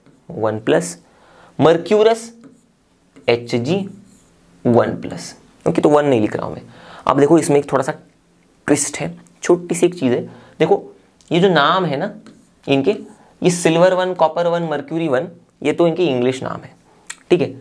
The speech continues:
पर यहाँ पर देखो अर्जेंटस लिखा हुआ है, तो इसका लैटिन नाम है, इसमें ना ओयूएस लगा हुआ है, ठीक है। इस ओयूएस की मतलब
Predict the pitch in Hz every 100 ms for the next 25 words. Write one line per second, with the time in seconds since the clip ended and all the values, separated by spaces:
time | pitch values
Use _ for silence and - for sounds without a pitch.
0 | - - - - 151 165 196 185 180 190
1 | - _ - 131 131 139 151 156 170 151
2 | 135 139 127 143 170 - _ 123 131 151
3 | 131 123 127 185 190 175 170 220 147 -
4 | _ - - 196 196 220 220 - _ _
5 | - 156 175 185 180 175 123 113 101 -
6 | - - - _ _ _ _ - 185 190
7 | 175 147 - 139 147 151 - 165 - -
8 | _ _ - 117 143 -